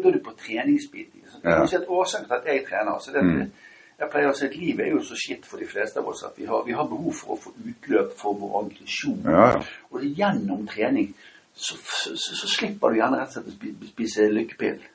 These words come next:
Speaker 2: Ja, ja, du får
Speaker 1: Det
Speaker 2: jo,
Speaker 1: blir
Speaker 2: får
Speaker 1: en
Speaker 2: ut stimen
Speaker 1: form for,
Speaker 2: litt
Speaker 1: ja,
Speaker 2: grann,
Speaker 1: du, du,
Speaker 2: ja.
Speaker 1: du, du får ut stimen litt grann, og så har jo da legene sagt at det er litt fornuftig for hjertet dette her også, ikke sant? Og
Speaker 2: Mm.
Speaker 1: for,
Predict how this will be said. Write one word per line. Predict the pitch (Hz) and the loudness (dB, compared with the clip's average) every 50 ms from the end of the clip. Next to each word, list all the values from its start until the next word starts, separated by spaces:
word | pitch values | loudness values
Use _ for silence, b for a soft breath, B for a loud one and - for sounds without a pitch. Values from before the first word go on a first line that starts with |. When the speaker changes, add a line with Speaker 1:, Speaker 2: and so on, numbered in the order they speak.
| _ - | _ 0
Speaker 2:
Ja, | 80 82 87 104 104 | 4 6 6 8 6
ja, | 80 71 76 | 6 4 0
du | 80 - | -4 -4
får | - - 117 101 95 | 4 8 10 12 12
Speaker 1:
Det | 98 95 | 12 12
Speaker 2:
jo, | 98 95 95 95 | 12 12 10 8
Speaker 1:
blir | 98 - 95 | 8 8 10
Speaker 2:
får | 110 120 | 10 12
Speaker 1:
en | 120 | 10
Speaker 2:
ut | 104 104 | 10 8
stimen | - - 110 104 - - | 6 8 8 8 8 8
Speaker 1:
form | 78 - | 6 4
for, | - - - | 4 4 4
Speaker 2:
litt | - 127 | 4 4
Speaker 1:
ja, | 143 | 4
Speaker 2:
grann, | - - - | 6 8 8
Speaker 1:
du, | - - | 6 6
du, | 359 185 185 - - | 6 2 2 0 -2
Speaker 2:
ja. | - 151 | -6 -8
Speaker 1:
du, | - - | -8 -8
du | - | -10
får | - 233 214 | -14 -14 -14
ut | - - | -14 -16
stimen | - - 214 - 165 123 110 107 | -16 -14 -6 0 0 2 2 2
litt | 107 - - | 0 0 -2
grann, | - - - - | -2 0 0 0
og | - - - 247 247 247 254 240 - | -2 -6 -8 -8 -8 -10 -10 -14 -14
så | - 254 254 247 | -12 -12 -10 -8
har | 254 240 220 202 | -6 -4 -2 -2
jo | 196 202 208 | -2 -2 -4
da | 190 185 | 0 2
legene | 180 185 185 190 175 160 | 2 2 2 2 -4 -4
sagt | 156 180 - - | -4 -6 -10 -10
at | 143 143 | -8 -4
det | 165 165 | -2 0
er | 165 | 0
litt | 165 - | -2 -2
fornuftig | - 165 165 156 - - 131 - | -2 -2 -2 -2 -2 -4 -10 -8
for | - 123 | -4 -2
hjertet | 127 127 131 - - - - - | -2 -2 -2 -4 -8 -4 -4 -4
dette | - - 131 | -2 -2 -4
her | - 120 | -4 -2
også, | 117 - - - - | -2 -2 -2 -4 -12
ikke | - - | -10 -6
sant? | - - - - | -4 -4 -4 -2
Og | - 85 | -2 -2
Speaker 2:
Mm. | 78 71 | -2 0
Speaker 1:
for, | 57 - - - - 107 - | -2 -2 -4 -4 -4 -6 -6